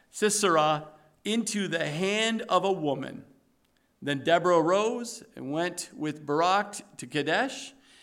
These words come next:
and Barak called Zebulun, Naphtali, and Naphtali to Kadesh, and he went up with ten thousand men under his command, and Deborah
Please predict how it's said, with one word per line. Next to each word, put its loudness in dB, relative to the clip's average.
and -6
Barak 2
called 2
Zebulun, 0
Naphtali, 0
and -2
Naphtali 0
to -6
Kadesh, -2
and -2
he 4
went 2
up 0
with 2
ten 0
thousand 4
men 2
under -2
his -2
command, -2
and -6
Deborah 0